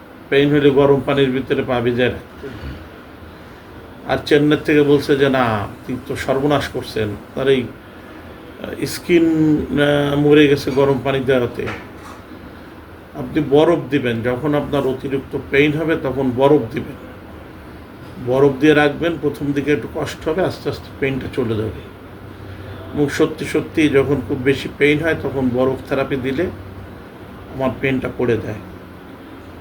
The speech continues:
Speaker 1: এবং এই, আহ, পেইনটা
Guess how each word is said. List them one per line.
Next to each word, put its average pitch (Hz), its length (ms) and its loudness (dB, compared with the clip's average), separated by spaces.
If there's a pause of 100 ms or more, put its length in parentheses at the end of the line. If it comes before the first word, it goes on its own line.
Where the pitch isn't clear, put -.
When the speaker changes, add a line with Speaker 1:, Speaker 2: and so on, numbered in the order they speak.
(240)
Speaker 1:
এবং 135 300 -2
এই, 131 200 2 (1000)
আহ, 139 300 -4 (1200)
পেইনটা 143 400 0